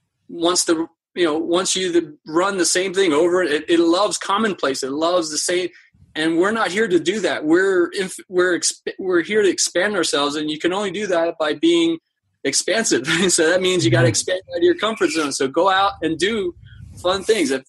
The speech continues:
Speaker 1: life's not flowing for you, th-, it's not flowing for a reason, because you're not taking your power. You're giving it away. You're doing, you're doing this, you're running the same thoughts, and you gotta get out of it. Go have fun. You gotta find a way. Go watch funny movies and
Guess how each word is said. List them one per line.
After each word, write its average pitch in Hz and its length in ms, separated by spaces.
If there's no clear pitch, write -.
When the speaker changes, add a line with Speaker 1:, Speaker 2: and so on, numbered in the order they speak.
Speaker 1:
life's 175 340
not 202 220
flowing 208 340
for 233 220
you, 254 280
th-, - 160
it's - 160
not 185 200
flowing 208 340
for 170 160
a 147 60
reason, 185 400
because 147 260
you're 156 80
not 190 220
taking 175 240
your 151 160
power. 185 320
You're 147 160
giving 175 320
it 156 120
away. 165 440
You're 147 120
doing, 185 320
you're 170 160
doing 185 360
this, 185 180
you're 147 200
running 196 360
the 175 40
same 202 540
thoughts, 190 480
and 156 160
you - 60
gotta 151 220
get 170 140
out 196 220
of 160 60
it. 135 140
Go 147 160
have 170 280
fun. 180 400
You 139 100
gotta 156 240
find 175 320
a - 20
way. 170 120
Go 147 180
watch 160 240
funny 180 320
movies 180 560
and 127 180